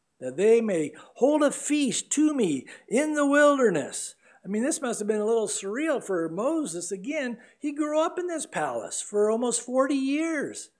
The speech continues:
And now he's standing before Pharaoh. Many believe that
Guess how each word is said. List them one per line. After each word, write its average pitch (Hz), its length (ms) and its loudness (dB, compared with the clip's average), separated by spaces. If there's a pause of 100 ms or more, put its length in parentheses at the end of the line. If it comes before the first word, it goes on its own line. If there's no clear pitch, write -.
(420)
And 147 80 -14
now 240 160 -2
he's 247 120 -4
standing 254 420 -2
before 226 420 0
Pharaoh. 233 600 2
Many 208 260 2
believe 196 380 2
that 170 300 2